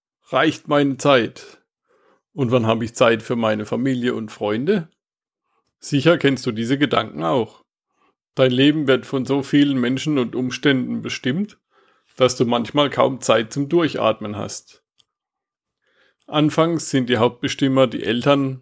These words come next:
der Kindergarten, die Schule, dann Ausbildung oder Studium. Hinzu kommt dein Umfeld, Freunde, der Beruf, Kollegen und Chefs sowie Kunden. Privat hast du einen Lebenspartner,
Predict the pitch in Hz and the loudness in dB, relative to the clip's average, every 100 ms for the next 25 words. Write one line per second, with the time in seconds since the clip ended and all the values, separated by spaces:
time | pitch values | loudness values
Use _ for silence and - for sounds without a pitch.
0 | _ 117 113 131 135 131 127 127 131 127 | _ -14 -4 0 0 4 6 4 2 -8
1 | 113 113 - 135 131 139 135 127 _ _ | -8 -12 -4 -2 0 0 0 -4 _ _
2 | - 113 120 110 - 127 131 - 139 139 | -2 0 0 -4 -4 -4 -2 0 2 2
3 | 139 120 110 107 - 127 113 135 156 160 | 0 0 -4 -6 -8 -8 -4 0 0 0
4 | _ _ _ _ _ _ _ _ - 139 | _ _ _ _ _ _ _ _ -2 0
5 | 165 165 160 135 113 107 160 160 175 170 | 2 2 2 2 2 0 -2 2 4 4
6 | 170 - _ - - 123 135 131 135 131 | 2 -6 _ -10 0 2 4 4 2 2
7 | 92 101 117 143 147 - - 113 120 131 | -2 -2 0 0 0 -4 -8 -6 0 0
8 | 127 127 73 - 160 175 - - - _ | 0 -4 -10 -2 0 0 -4 -14 -16 _
9 | _ - 123 127 135 127 120 110 113 95 | _ -12 -8 -8 -2 -2 -2 -6 -10 -12
10 | _ _ _ _ _ - _ _ _ _ | _ _ _ _ _ -20 _ _ _ _
11 | _ _ - 131 123 113 151 170 131 - | _ _ -6 -2 2 4 4 0 -6 -20
12 | _ 120 123 - 123 123 123 131 139 - | _ -6 -6 -2 0 0 0 -2 -4 -4
13 | 151 147 147 151 139 135 | 2 2 2 -2 -2 -6